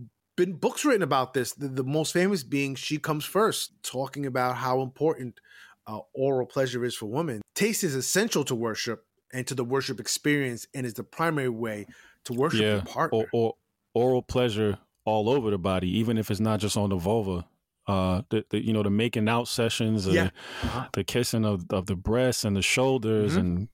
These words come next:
Speaker 2: you know, inner thighs and sucking on
Speaker 1: Yeah.
Speaker 2: toes, like
Speaker 1: Yeah. Back. Yeah.
Speaker 2: yeah, it's, it's a whole experience. And like you said, it can make the penetrative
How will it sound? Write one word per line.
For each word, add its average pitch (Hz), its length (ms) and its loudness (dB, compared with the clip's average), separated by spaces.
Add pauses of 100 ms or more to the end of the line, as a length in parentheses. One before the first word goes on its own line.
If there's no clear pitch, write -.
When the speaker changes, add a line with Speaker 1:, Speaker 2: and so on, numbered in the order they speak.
Speaker 2:
you 110 160 0
know, 95 280 2
inner 120 280 2
thighs 117 580 2
and 92 140 0
sucking 113 340 0
on 95 180 4
Speaker 1:
Yeah. 135 60 4
Speaker 2:
toes, 113 500 4
like 95 320 0
Speaker 1:
Yeah. 117 100 -4 (540)
Back. 127 340 2 (200)
Yeah. 117 300 2
Speaker 2:
yeah, 92 180 0
it's, 113 160 0
it's 120 220 0
a 113 80 2
whole 110 560 0 (100)
experience. 104 640 0
And 131 140 2
like 151 180 0
you 147 80 0
said, 139 380 2
it 123 120 2
can 113 240 0
make 117 200 2 (100)
the 104 100 0
penetrative 113 800 0